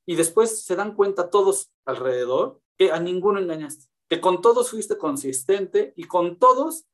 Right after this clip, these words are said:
les diste lo más que podías hacer. No puedes, digamos, no puedes adoptar a todos. Es imposible, no hay, no hay recursos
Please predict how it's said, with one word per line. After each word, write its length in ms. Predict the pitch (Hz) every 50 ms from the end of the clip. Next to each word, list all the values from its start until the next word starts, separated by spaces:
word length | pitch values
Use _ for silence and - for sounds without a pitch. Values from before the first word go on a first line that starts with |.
| _ _ _ _ _ _ _ -
les 240 | 156 151 147 139
diste 300 | - 196 185 - - 208
lo 100 | 180 165
más 220 | 160 180 208 214 -
que 80 | 208
podías 400 | 196 - 147 139 135 135 135 135
hacer. 240 | - _ - _ _ _ _
No 120 | - 214 -
puedes, 500 | 269 262 262 240 - - - - - _ _ _ _ _ _ _
digamos, 300 | - 139 170 185 180 185
no 100 | 202 214
puedes 300 | 208 208 214 214 214 -
adoptar 640 | 151 135 143 135 - _ - 180 175 190 190 - - - _ _ _
a 100 | - -
todos. 500 | - 214 214 - - - - - _ _ _ -
Es 140 | 139 - -
imposible, 500 | 185 170 - 139 - - 190 170 139 131
no 120 | 131 143
hay, 80 | 160 160 160 143 - -
no 100 | 147 156
hay 80 | 165
recursos 800 | 156 160 160 - - 175 220 277 - - - 101 - - -